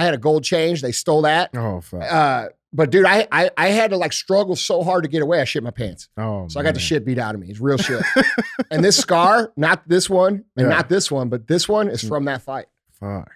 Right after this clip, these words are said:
Speaker 1: Yeah, dude hit me with brass knuckles.
Speaker 2: Oh, see, okay, but
Speaker 1: Yeah.
Speaker 2: see, like, that shit's not fair.
Speaker 1: Yeah.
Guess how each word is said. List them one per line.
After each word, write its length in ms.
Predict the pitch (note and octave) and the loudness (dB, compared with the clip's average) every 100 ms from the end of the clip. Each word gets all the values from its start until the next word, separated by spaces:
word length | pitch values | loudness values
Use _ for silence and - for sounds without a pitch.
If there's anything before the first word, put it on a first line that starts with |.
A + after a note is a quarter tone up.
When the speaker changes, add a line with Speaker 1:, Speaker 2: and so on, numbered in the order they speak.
| _ | _
Speaker 1:
Yeah, 180 | A#2+ G2+ F#2 | -8 -8 -10
dude 180 | A#2 C#3+ | -2 0
hit 100 | D3 | 2
me 80 | D3 | 0
with 140 | C3+ G#2 | -2 -2
brass 260 | C3 C3 | -4 -4
knuckles. 420 | C3+ G#2 F#2 - - _ | -4 -8 -10 -18 -20 _
Speaker 2:
Oh, 240 | A#2 A2+ | -6 -4
see, 220 | G2 - F3 - | -4 -6 -4 -2
okay, 200 | F#3+ F3 | -2 0
but 60 | |
Speaker 1:
Yeah. 40 | C3+ | 0
Speaker 2:
see, 140 | - | 0
like, 160 | F#3+ F3+ | -2 -2
that 160 | A3 | -2
shit's 260 | G#3+ E3+ C3+ | -2 -4 -6
not 180 | A#2+ F#2+ | -8 -10
fair. 180 | F2+ D2+ - | -16 -20 -12
Speaker 1:
Yeah. 200 | A#2 | -12